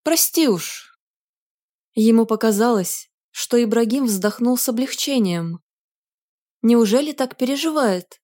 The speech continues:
что могут не понравиться? Хотя бы и так, ничего страшного. Разве мало наложниц, которых султан никогда к себе не звал?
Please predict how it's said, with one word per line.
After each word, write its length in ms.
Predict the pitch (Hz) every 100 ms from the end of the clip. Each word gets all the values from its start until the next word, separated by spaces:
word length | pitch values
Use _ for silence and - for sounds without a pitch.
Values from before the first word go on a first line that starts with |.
| -
что 260 | - -
могут 320 | 277 277 285
не 100 | 208
понравиться? 840 | 220 269 294 247 185 - - 180 180 _ _ _ _ _ _ _ _ _
Хотя 340 | - 226 220 233
бы 200 | 208 226
и 40 |
так, 440 | 214 240 247 - _ _ _
ничего 400 | - 247 247 262
страшного. 760 | 285 - 294 226 - 185 180 175 _ _ _ _
Разве 340 | - 226 214 240
мало 300 | 233 240 233
наложниц, 840 | 233 233 233 269 214 180 - - _ _ _ -
которых 420 | 233 233 233 220
султан 560 | - 247 240 269 294 247
никогда 420 | 214 220 208 269
к 60 |
себе 260 | - 220 208
не 120 | 247
звал? 460 | 277 269 247 190